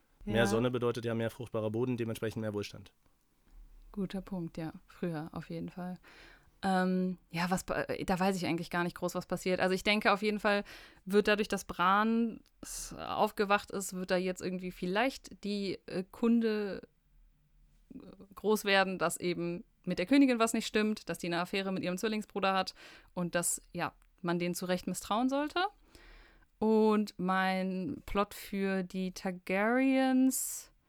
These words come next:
Speaker 2: da drüben, weiß ich eigentlich gar nicht, was da, also ich glaub, da passiert jetzt erstmal vielleicht nicht viel, bis, ja, dass die vielleicht auch rübersetzen. Vielleicht stirbt jemand unerwartet.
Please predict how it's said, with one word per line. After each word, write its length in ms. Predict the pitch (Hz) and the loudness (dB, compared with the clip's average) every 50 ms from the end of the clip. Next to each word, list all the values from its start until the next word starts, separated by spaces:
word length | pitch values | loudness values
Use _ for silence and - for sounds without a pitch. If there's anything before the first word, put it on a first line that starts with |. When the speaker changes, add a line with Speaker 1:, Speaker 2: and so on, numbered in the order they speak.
| _ _ _ _ _ _ _ _ _ _ _ _ _ _ _ - | _ _ _ _ _ _ _ _ _ _ _ _ _ _ _ -6
Speaker 2:
da 260 | - 208 214 214 208 | -4 -2 0 -2 -2
drüben, 760 | - 214 202 226 220 226 233 233 220 226 220 214 208 196 - | -2 -2 0 0 2 2 2 2 2 2 2 0 0 -2 0
weiß 240 | 147 120 170 208 233 220 | 4 4 4 4 4 2
ich 80 | 196 | 0
eigentlich 200 | 175 170 175 - | -2 -2 -4 -4
gar 180 | - 180 175 175 | -4 -2 -2 -2
nicht, 140 | 180 175 - | -2 -4 -6
was 120 | 180 - | -6 -4
da, 140 | - 185 170 | -2 0 0
also 140 | 175 175 185 | 0 0 -2
ich 140 | 180 - | -6 -4
glaub, 200 | - 185 185 - - | -4 -4 -4 -4 -6
da 100 | 196 190 | -8 -8
passiert 440 | - - - - 185 - - 202 - | -8 -10 -8 -8 -8 -6 -6 -4 -4
jetzt 120 | 208 - | -4 -4
erstmal 200 | - 180 208 196 | -4 -4 -4 -6
vielleicht 220 | - 202 202 190 | -4 -4 -6 -4
nicht 140 | - 196 - | -4 -8 -8
viel, 200 | - - 233 233 202 | -6 -4 -4 -4 -2
bis, 300 | 185 185 - - - - - _ _ _ _ _ _ _ _ _ - _ 190 _ - | -4 -6 -8 -8 -14 -16 -20 _ _ _ _ _ _ _ _ _ -20 _ -20 _ -10
ja, 260 | - 190 185 180 151 147 - | -6 -4 -2 -2 -2 -4 -4
dass 120 | - 170 - | -8 -8 -6
die 100 | - 185 | -6 -8
vielleicht 300 | - 185 180 180 180 - | -4 -4 -4 -4 -4 -6
auch 140 | 180 180 - | -8 -6 -4
rübersetzen. 880 | 208 196 190 170 165 160 170 _ _ _ _ - 170 165 - - - - | -4 -4 -2 -4 -4 -6 -8 _ _ _ _ -8 -8 -8 -8 -8 -8 -6
Vielleicht 460 | - 214 214 247 254 - - - - | -4 0 0 0 0 -2 -8 -12 -10
stirbt 320 | - - - 220 214 - | -6 -2 -2 -2 0 -2
jemand 220 | - 185 175 160 - | -4 -4 -4 -2 -2
unerwartet. 640 | 156 170 170 160 160 160 170 185 - 226 240 247 | -4 -4 -2 -2 -2 -2 -2 -4 -4 -4 -4 -4